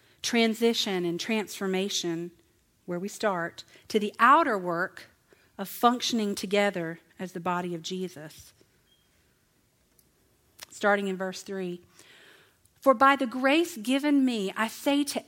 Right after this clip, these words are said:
every one of you, don't think too highly of yourselves,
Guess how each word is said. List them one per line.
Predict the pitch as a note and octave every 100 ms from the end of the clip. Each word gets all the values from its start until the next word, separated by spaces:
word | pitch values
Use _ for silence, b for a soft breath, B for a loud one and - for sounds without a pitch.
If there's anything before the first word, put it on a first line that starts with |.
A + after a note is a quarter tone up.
| B3
every | C#4 C4 C4+ C4
one | A3 A3
of | G#3+ F#3+
you, | F3+ D#3+ - _ _ _ _ _ _ -
don't | B3+ C#4+ C#4+ -
think | D4 C#4+ -
too | - A3
highly | - A#3 D4 A#3+ F3
of | E3
yourselves, | D#3 - E3 D3 C#3 - -